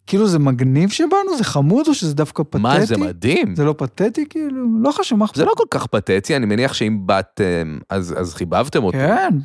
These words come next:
Speaker 2: אני לא חושב שהיית עושה את זה אם זה מישהו שלא.
Speaker 1: נכון.
Speaker 2: אני לא יודע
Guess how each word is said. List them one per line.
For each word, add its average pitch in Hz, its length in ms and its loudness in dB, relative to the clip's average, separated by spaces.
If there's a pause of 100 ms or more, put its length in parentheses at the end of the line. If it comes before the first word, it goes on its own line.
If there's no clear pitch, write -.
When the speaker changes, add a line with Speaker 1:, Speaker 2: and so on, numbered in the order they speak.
(120)
Speaker 2:
אני 110 80 0
לא 151 80 2
חושב 135 180 -2
שהיית - 360 -8
עושה 92 300 -2
את 90 80 -4
זה 87 120 -6
אם 85 120 -6
זה 85 120 -6
מישהו 82 360 -8
שלא. 85 420 -6 (240)
Speaker 1:
נכון. 135 360 0
Speaker 2:
אני 110 80 0
לא 131 40 2
יודע 165 240 0